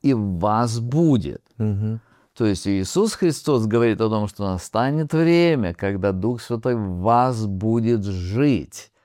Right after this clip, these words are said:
Speaker 1: И он как раз и говорит об этом новом, более полном служении Святого Духа, служении созидания Церкви.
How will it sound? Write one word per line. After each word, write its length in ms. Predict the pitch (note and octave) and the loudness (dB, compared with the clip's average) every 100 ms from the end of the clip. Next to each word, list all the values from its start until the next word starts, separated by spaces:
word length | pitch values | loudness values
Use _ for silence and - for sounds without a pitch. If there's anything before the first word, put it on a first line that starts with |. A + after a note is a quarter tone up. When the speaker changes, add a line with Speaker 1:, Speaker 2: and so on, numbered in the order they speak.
| _ _ _ _ _ _ | _ _ _ _ _ _
Speaker 1:
И 60 | F#2+ | -2
он 220 | A2 A#2 | 0 -2
как 220 | A#2 A2 | -4 -2
раз 320 | A#2+ C3 C3 | 0 0 0
и 40 | C3+ | -2
говорит 520 | C3+ C#3 D3 D#3 A#2+ | 0 2 2 2 0
об 180 | G#2 G#2+ | 0 0
этом 420 | G#2 A2 A2 A#2 | 0 0 0 0
новом, 540 | B2+ C3+ B2+ G#2 F2+ | 2 2 2 0 -2
более 320 | F2+ A2 A2+ | 0 2 2
полном 840 | A2+ _ - B2 C#3 C#3 B2+ A#2+ A2+ | 0 _ 0 4 6 4 2 0 -2
служении 560 | - A#2 A2 A2+ G#2+ G2+ | -2 -2 0 2 2 0
Святого 480 | - G#2+ G#2 G2 G2 | -2 -2 0 0 0
Духа, 420 | F#2+ C3+ C3 D#3 | 0 -2 -2 -6
служении 600 | - A2+ G#2 A2 A#2+ B2 | -4 -4 0 0 0 -4
созидания 1200 | - A#2 A#2 G#2 A2 G2 G#2 G2+ G#2 G#2 G#2 G2+ | -4 -2 0 0 -2 0 0 0 0 0 0 -4
Церкви. 800 | - - A#2 F#2+ D2 - B1 | -6 -4 -2 -2 -4 -8 -10